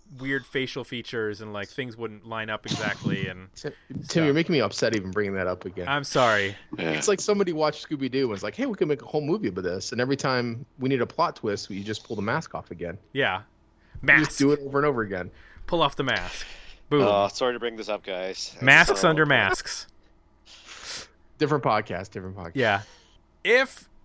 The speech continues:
Speaker 1: you would like to be like Darren and you would like to suggest an album, you can go to Dig Me Out. Nope. You can go to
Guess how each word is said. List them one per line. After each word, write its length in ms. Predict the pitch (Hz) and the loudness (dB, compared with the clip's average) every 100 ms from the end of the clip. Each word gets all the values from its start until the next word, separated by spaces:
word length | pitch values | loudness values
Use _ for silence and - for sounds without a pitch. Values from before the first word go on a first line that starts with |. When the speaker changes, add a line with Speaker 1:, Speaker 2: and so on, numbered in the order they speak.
| - _ - | -20 _ -12
Speaker 1:
you 120 | 160 | -6
would 120 | 208 | -2
like 160 | 190 180 | 0 -2
to 80 | 147 | -4
be 140 | 160 | -4
like 200 | 165 135 | -2 -2
Darren 360 | 139 170 180 139 | 0 2 2 2
and 120 | 123 | -2
you 80 | 127 | -2
would 100 | 139 | 0
like 140 | 131 | 0
to 100 | 127 | -2
suggest 500 | 117 123 101 131 135 135 | -6 -6 -2 -2 -2 -4
an 60 | |
album, 340 | 131 156 123 110 | 0 0 -2 -6
you 100 | 107 | -8
can 220 | - 107 | -10 -8
go 320 | 117 127 123 | -2 0 0
to 480 | - - 113 107 98 - 120 - | -4 -6 -4 -4 -8 -12 -20 -10
Dig 200 | 135 123 | -8 -6
Me 140 | 117 | -4
Out. 260 | 113 104 101 _ _ _ _ _ _ | -2 -2 -4 _ _ _ _ _ _
Nope. 260 | 113 104 - _ _ _ 123 | -6 -6 -6 _ _ _ -16
You 100 | 117 | -12
can 80 | |
go 100 | 110 | -6
to 200 | 104 98 | -6 -6